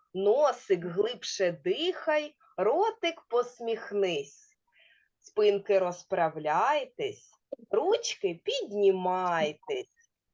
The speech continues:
Нумо до роботи, дружно всі взялись.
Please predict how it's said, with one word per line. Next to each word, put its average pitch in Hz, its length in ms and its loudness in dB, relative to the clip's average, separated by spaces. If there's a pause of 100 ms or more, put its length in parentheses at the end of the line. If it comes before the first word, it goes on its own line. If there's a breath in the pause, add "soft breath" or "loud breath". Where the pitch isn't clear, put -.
(100)
Нумо 269 540 2
до 214 240 4
роботи, 185 840 0 (100)
дружно 285 680 0
всі 185 380 -10
взялись. 180 880 -4